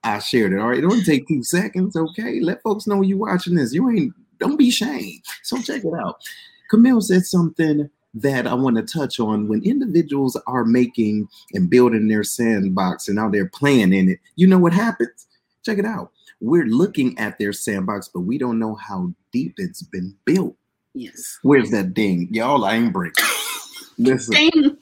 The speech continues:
Speaker 1: check this out. We don't know how deep it has been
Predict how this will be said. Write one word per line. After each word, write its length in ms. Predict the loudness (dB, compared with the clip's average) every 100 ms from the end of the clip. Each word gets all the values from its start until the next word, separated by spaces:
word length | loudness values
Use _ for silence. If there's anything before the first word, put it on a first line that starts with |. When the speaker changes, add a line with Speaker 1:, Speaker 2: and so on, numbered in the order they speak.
| _ -4 4
Speaker 1:
check 220 | 6 6
this 220 | 0 0 -4
out. 200 | -8 -12 _ _ -8
We 160 | 0 0
don't 360 | 2 0 -2 -2
know 460 | -2 -2 -2 -4 _
how 500 | -14 -10 -8 -6 -8 -12 _ _
deep 320 | -8 -8 -8 -18 _ _ -6
it 180 | -6 -6 _ -12
has 140 | -12
been 280 | -6 -4 -4